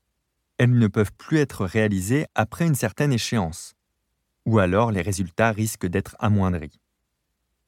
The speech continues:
Les tâches dites importantes ont presque toujours un apport positif dans la réalisation de votre vie personnelle ou professionnelle. Elles vous font atteindre des buts.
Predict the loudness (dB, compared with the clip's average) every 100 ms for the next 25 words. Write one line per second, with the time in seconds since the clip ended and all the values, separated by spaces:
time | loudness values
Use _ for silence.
0 | _ _ _ _ _ _ _ _ _ _
1 | -2 0 2 2 2 -2 -8 -2 0 2
2 | 0 0 0 -2 -2 -2 0 0 0 -2
3 | -2 0 0 2 2 2 0 -2 -2 -2
4 | -2 -6 -6 -4 0 0 0 0 0 2
5 | 0 0 -2 -2 0 -2 -4 -4 -6 -4
6 | -4 -4 -2 0 0 -2 _ -4 -4 -4
7 | -6 -4 -6 -6 -8 -8 -16 _ _ _
8 | _ _ -2 0 0 -4 -2 0 0 0
9 | 0 -2 -4 -6 -6 -14